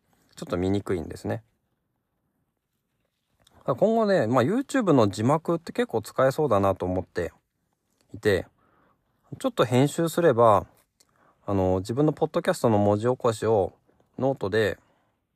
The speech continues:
もうちょっと見やすい形で出せるかもしれないなと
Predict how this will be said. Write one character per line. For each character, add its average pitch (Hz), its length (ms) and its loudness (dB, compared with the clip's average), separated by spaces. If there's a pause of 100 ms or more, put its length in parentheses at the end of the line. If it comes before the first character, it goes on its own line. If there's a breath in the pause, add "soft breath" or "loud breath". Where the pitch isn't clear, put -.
(1500)
も 135 120 -2
う 156 40 -8
ち - 80 -4
ょ - 20 0
っ - 80 -8
と - 200 -8 (380)
見 104 100 -2
や 123 100 2
す 147 160 -8
い 127 60 -6
形 - 360 -12
で 90 200 -8 (140)
出 92 100 -6
せ 135 120 -6
る 117 80 -6
か 101 120 -6
も 95 100 -4
し 95 100 -8
れ 92 60 -4
な 90 140 -4
い 87 40 -6
な 87 140 -6
と - 140 -20